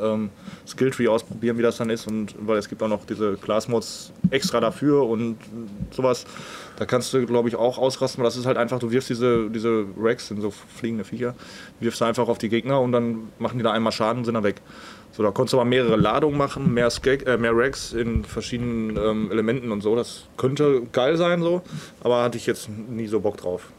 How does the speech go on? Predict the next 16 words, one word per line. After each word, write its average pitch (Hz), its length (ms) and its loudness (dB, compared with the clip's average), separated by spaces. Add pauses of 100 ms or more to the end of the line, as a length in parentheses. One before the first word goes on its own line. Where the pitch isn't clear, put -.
(120)
Den 110 80 -4
roten 117 240 0
Skilltree 139 340 0
habe 123 80 2
ich 113 80 -6
trotzdem 156 300 -2
genommen, 156 240 0
weil 143 60 4
das 135 120 0
auf 120 100 -6
kritisch 160 340 -2
ging, 160 280 0 (140)
nämlich 131 240 -2
für 131 80 -2
meinen 131 160 2
letzten, 107 400 -2